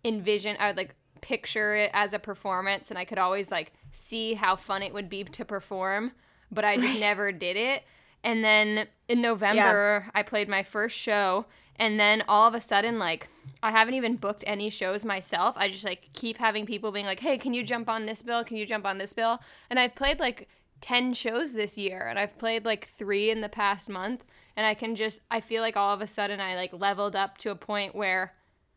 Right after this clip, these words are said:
Speaker 1: I'm just more comfortable now and I could, like, actually really perform and enjoy myself, and it felt really satisfying.
Speaker 2: Damn. Yeah, I, I,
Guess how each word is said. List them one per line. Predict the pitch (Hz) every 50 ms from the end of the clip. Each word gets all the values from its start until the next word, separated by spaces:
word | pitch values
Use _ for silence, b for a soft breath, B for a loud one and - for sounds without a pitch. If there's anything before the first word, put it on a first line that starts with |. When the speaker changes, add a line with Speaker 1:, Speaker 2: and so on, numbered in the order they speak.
| _ -
Speaker 1:
I'm | 214 226 220
just | 185 214 202 -
more | 220 202 202 202
comfortable | - - 196 202 202 - 233 208 180 190 185 185
now | 185 170 180 185 175 180 185 202 - b b b b b b
and | 190 220 208 190 180 175 175 180 185 - _ _ _ _ -
I | 208 214
could, | 208 220 196
like, | 190 190 -
actually | 196 190 185 - - - 226 208 202
really | 185 190 185 190
perform | 185 - 196 180 - 196 190 190 185 180 175
and | 180 170
enjoy | 170 175 175 185 170 175 175
myself, | 175 170 170 165 - 190 160 156 185 - -
and | 202 196
it | 170 - -
felt | - - 190 180 165
really | 180 180 175 175 175
satisfying. | 170 - 190 196 185 170 - - - - - 185 202 190 _ _ _ _ -
Speaker 2:
Damn. | - 285 277 254 226 190 147 196 - _ _ - - - -
Yeah, | 226 233 226 196 -
I, | - 185 175 -
I, | - 269 285 285